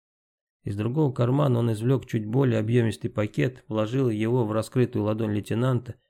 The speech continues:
и, сверкнув глазами, сказал: «Это уж точно сахар, товарищ Баренков. А теперь в сторону, живо!»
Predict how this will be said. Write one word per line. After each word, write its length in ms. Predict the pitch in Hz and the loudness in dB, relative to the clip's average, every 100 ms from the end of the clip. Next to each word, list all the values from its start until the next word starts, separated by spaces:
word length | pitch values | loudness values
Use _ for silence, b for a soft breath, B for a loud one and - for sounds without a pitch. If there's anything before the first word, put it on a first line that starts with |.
| _ | _
и, 100 | - | -4
сверкнув 480 | 123 - 101 117 107 | -4 -2 -4 -2 -2
глазами, 360 | 101 104 110 101 | -2 -2 -2 -4
сказал: 540 | - 104 98 92 - _ _ _ _ _ _ _ _ | -2 -4 -2 -4 -6 _ _ _ _ _ _ _ _
«Это 280 | 127 120 120 | -2 0 -2
уж 100 | 110 | 0
точно 340 | 147 127 110 | 0 0 -2
сахар, 440 | 101 123 110 104 - | -4 -2 -2 -4 -6
товарищ 360 | 104 101 92 | -2 -2 -2
Баренков. 580 | 92 101 101 - 92 - _ | -4 -4 -4 -4 -6 -6 _
А 120 | 107 | -10
теперь 280 | - - 127 | -6 0 0
в 60 | |
сторону, 440 | - 156 147 101 92 | 0 0 2 0 -2
живо!» 340 | 113 131 98 | 0 0 0